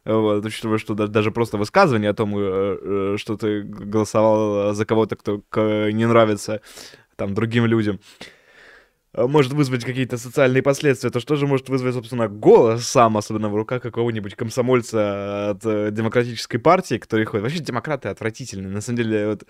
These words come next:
э, истинную... э, никчемность республиканской партии можно понять, только поняв, какая же, какая, какая же отвратительная демократическая партия. Потому что проиграть ей, это, это, это надо, да.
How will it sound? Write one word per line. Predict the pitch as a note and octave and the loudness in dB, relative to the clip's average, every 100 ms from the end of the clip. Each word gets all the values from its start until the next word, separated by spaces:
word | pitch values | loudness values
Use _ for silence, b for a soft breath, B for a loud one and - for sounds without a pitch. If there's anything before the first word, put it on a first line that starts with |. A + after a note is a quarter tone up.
| B C#3+ | B -6
э, | A2+ A2+ G#2+ G#2 G#2 | 2 4 4 2 -2
истинную... | D#3+ - C3+ B2+ A#2+ A2 G#2+ G#2+ G2 | -4 -4 0 2 4 4 2 2 0
э, | - D2 B1 - - _ G2+ F#2 E2+ F#2+ G#2 - | -6 -10 -12 -18 -20 _ _ -20 -18 -18 -20 -6
никчемность | C3 C3 - F3 C#3 B2 A2+ | -4 -4 2 6 6 4 -2
республиканской | A2+ - A#2 A#2 C3+ - A#2+ | -8 -6 -2 0 -2 -2 0
партии | E3+ F#3 - | 0 0 -2
можно | A#2 A#2 | -2 -2
понять, | A#2 A#2+ D3+ | -2 -2 -2
только | B2+ A2 G#2 | -6 -8 -4
поняв, | A2 B2 - | -2 -2 -4
какая | A2 - A#2+ A#2+ A2+ | -8 -2 2 4 2
же, | G#2+ | -4
какая, | A#2 B2+ B2 | -2 -2 0
какая | B2+ C#3+ | 2 2
же | C3 | 2
отвратительная | A#2 A#2 - C3 A2+ | 0 -2 -2 -4 -4
демократическая | G#2+ A2 B2 C3 A#2 - G2+ | -4 -2 -2 -4 -10 -6 -4
партия. | G2+ G2 - - D3+ C#3 B G3 A#2 | -2 -6 -6 -10 -10 -14 B -10 -10
Потому | - A2+ A#2 | -4 -2 -2
что | - | -4
проиграть | - A#2 B2 A#2+ - | -4 -2 0 -2 2
ей, | G3 | 2
это, | D#3+ - A#2+ A2+ A2 E2+ | 2 2 0 2 0 -2
это, | A2+ | -2
это | - C#3 C3 | -2 0 2
надо, | C3 B2+ B2 A#2+ | 4 6 6 4
да. | A2 F#2+ | 2 0